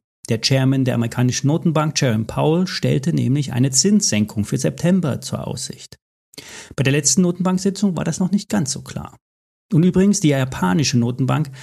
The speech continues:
hat den Zins angehoben. Damit werden die Carry-Trades, Verschuldung in Yen und Zinsen kassieren in U-S-Dollar, schwieriger. Die Yen-Verschuldung ist eine,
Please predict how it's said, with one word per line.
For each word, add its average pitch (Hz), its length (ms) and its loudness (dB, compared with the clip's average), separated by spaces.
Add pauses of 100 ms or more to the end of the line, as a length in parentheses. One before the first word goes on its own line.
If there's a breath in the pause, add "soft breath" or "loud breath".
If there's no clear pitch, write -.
(200 loud breath)
hat 151 220 -2
den 135 120 4
Zins 185 320 2
angehoben. 107 720 -4
Damit 127 300 0
werden 120 300 2
die 110 200 -4
Carry-Trades, 135 1000 -2 (320)
Verschuldung 110 560 2
in 104 140 2
Yen 165 400 2 (340)
und 127 160 0
Zinsen 170 440 0
kassieren 104 560 0
in 107 120 -2
U-S-Dollar, 104 600 -2
schwieriger. 107 640 -2 (280)
Die 113 120 2
Yen-Verschuldung 143 720 2
ist - 340 -4
eine, 117 380 -2